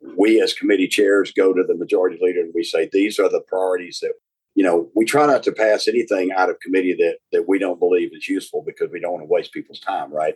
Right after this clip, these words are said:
But there are some things more important than others. And when you have a hundred and ten days,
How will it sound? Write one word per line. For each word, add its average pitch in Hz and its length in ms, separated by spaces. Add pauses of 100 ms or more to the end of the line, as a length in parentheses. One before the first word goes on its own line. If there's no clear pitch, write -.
(300)
But 107 100
there 113 120
are 104 40
some 120 260
things 104 260
more 95 140
important 85 400
than 85 100
others. - 440
And 90 140
when 92 120
you 92 100
have 92 240
a - 60
hundred 95 260
and 87 80
ten 87 180
days, 98 460